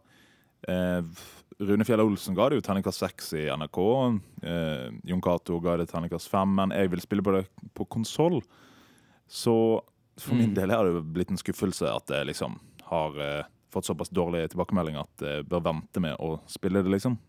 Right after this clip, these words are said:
Speaker 1: Så liksom blanda,
Speaker 2: Mm.
Speaker 1: noen liker det, og det er jo
Speaker 2: Ja.
Speaker 1: sikkert bra nok til å, å spilles på P C, liksom.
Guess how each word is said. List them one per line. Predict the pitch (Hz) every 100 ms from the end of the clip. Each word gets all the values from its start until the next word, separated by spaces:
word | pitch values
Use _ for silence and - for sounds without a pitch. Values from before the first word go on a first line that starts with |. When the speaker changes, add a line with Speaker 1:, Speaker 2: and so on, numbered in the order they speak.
| -
Speaker 1:
Så | - 92 87 87 92 _ _ -
liksom | 196 226 123
blanda, | 104 104 104 113 127 98
Speaker 2:
Mm. |
Speaker 1:
noen | 101 110 131 92
liker | 107 143 - 76
det, | 62 - - _ _ _ _ _ _
og | - 90 87
det | 80
er | 92
jo | 76 73
Speaker 2:
Ja. |
Speaker 1:
sikkert | 73 117 90 85
bra | 90 87
nok | 85 -
til | 85 69
å, | -
å | -
spilles | - 90 95
på | -
P | 90 87
C, | -
liksom. | 76 71 67